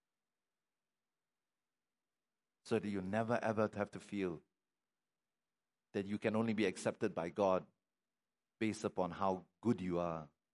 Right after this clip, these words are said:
and how faithful you are. There are people who are here who just felt, "I've just failed, I've just been unfaithful to God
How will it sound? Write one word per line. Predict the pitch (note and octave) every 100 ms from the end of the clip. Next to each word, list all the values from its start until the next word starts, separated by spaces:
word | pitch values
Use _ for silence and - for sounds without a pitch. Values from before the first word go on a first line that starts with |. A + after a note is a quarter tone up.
| _ _ _ _ _ _ _ _ -
and |
how | F2+ F#2
faithful | - G#2 - G2
you | F2 E2
are. | D2+ D2 - _ _ _ _ _ _ _ _ _ _ _ _ _ _ _ _ _ _ _ -
There | G#2
are | G#2
people | A#2+ A#2+ A2+
who |
are | G#2+
here | G#2+ A#2
who | A2+
just | G#2 G#2+
felt, | - G2+ -
"I've | A2 G#2+
just | G2+ -
failed, | - - B2 B2+ C3 C3+
I've | D2 F2
just | F#2+ G2+ - -
been | F#2+ -
unfaithful | C3 C3+ C#3 A#2+ B2 A2+
to | A2
God | G2+ G#2